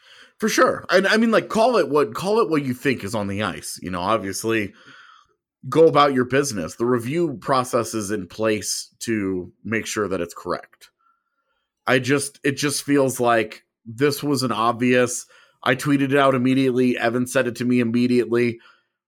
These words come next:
It wasn't a major penalty because E J got up.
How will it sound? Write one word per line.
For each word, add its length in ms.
It 160
wasn't 320
a 40
major 300
penalty 360
because 280
E 80
J 200
got 180
up. 240